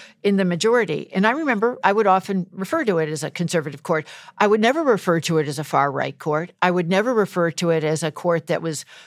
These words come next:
only conservative, because back then, the middle of the court was Sandra Day O'Connor, Anthony Kennedy. You know, you still had two Republican appointees who would move to the left, John Paul Stevens and David Souter.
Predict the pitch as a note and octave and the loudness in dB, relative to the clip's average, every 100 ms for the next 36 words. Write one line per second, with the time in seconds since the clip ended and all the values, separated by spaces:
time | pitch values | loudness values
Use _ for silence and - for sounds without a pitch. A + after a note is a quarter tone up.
0 | _ _ F3+ A3 B3 - E3+ - D#3+ D#3 | _ _ 2 2 0 -2 -4 -2 -2 -2
1 | F3 D#3+ - F#3 G3+ F3 - B3 C4+ - | -2 -4 -4 -2 -2 -2 2 0 0 -2
2 | C4+ D4+ F#3 F#3 - - - _ G#3+ G3 | -2 -2 -4 -6 -10 -20 -20 _ 2 2
3 | C#4+ E4+ F#3 D#3+ - F3 E3 - G3 F#3 | 2 0 -2 -2 -2 -2 -2 -2 -2 -2
4 | E3+ E3 D#3 D#3 F#3 A3 C#4 D4 _ F3+ | -2 -2 -2 -2 -4 -4 -8 -12 _ -6
5 | F3 F3 E3 D3 G3 G#3+ C4+ D#4 D#4+ - | -4 -4 -6 -4 -4 -4 -4 -8 -10 -14
6 | - - B3 A3+ G#3 - A3+ A#3+ A#3 E3+ | -20 -8 -4 -2 -2 0 0 0 0 -2
7 | - B3+ B3 G3 F#3 E3+ F3+ E3 - F#3 | -2 -2 -2 0 0 0 -2 -6 -4 -4
8 | F3+ - G#3+ A#3+ F3 - - - F3+ E3+ | -4 -4 -4 -2 -4 -8 -12 -4 0 0
9 | D#3 _ - E3 D#3 - - F3 E3+ D3+ | -4 _ -10 -6 -6 -8 -6 -4 -4 -6
10 | E3+ D#3 F3+ F#3+ D#3+ - F3 E3 D3+ D3+ | -6 0 2 2 0 0 0 0 -2 -4
11 | - F#3 G3+ E3+ D#3 D#3 D#3 D3+ - A3+ | -2 -2 -2 -4 -4 -2 -4 -4 -6 -4
12 | A#3 | -2